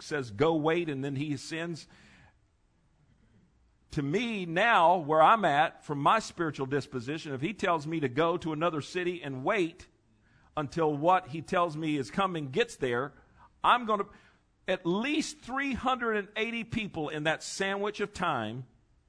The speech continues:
found an excuse why they could not be in the upper room.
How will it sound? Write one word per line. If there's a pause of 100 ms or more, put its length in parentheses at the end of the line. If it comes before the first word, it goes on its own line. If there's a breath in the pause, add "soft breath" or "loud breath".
(300 soft breath)
found
an
excuse (560 soft breath)
why
they
could
not
be (320 soft breath)
in
the
upper
room.